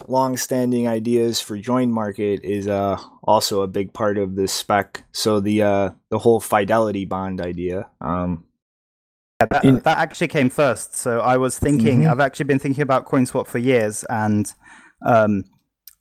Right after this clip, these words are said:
Speaker 2: uh, it, it has the dos problem I mentioned a couple of minutes ago, and fidelity bonds is the way that's solved. And I first came up with the fidelity bonds as a way, as a solution to dos. And then I realized later it also can be used as a solution to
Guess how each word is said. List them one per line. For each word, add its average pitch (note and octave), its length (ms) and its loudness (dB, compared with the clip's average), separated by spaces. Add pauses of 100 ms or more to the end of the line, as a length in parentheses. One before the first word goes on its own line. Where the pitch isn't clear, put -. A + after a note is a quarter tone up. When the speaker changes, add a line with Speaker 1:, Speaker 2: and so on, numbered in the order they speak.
Speaker 2:
uh, A2+ 440 2
it, C#3+ 360 2
it D3+ 80 2
has C#3 240 0
the B2 100 -4
dos C#3 260 0
problem G#2+ 380 -2
I G#2 60 0
mentioned G#2+ 400 -2
a - 20 -6
couple A2+ 220 -6
of A2 80 2
minutes A#2 260 -2
ago, G2+ 260 -2
and G#2 380 2
fidelity B2+ 560 0
bonds A#2 240 0
is A2+ 140 -4
the A#2 40 -2
way A#2 140 2
that's G#2+ 220 -2
solved. G#2 420 -2 (420)
And B2 160 2
I A#2+ 60 4
first C3+ 300 2
came C3+ 180 2
up B2+ 80 -4
with C3 160 -6
the C3+ 80 -6
fidelity B2 400 0
bonds A2+ 260 -2
as A#2 140 -2
a A#2 60 -2
way, A#2 160 2
as A2+ 160 -2
a A#2+ 80 -6
solution B2+ 340 2
to - 140 -12
dos. A2 360 -2 (480)
And A#2+ 160 4
then B2 120 4
I A#2 220 2
realized C3 540 0
later C#3+ 300 0
it A#2+ 180 -6
also D3+ 320 -2
can C3 180 0
be B2 80 -2
used A#2+ 200 0
as B2 80 -2
a A#2 60 -4
solution A#2 580 0
to A2 460 0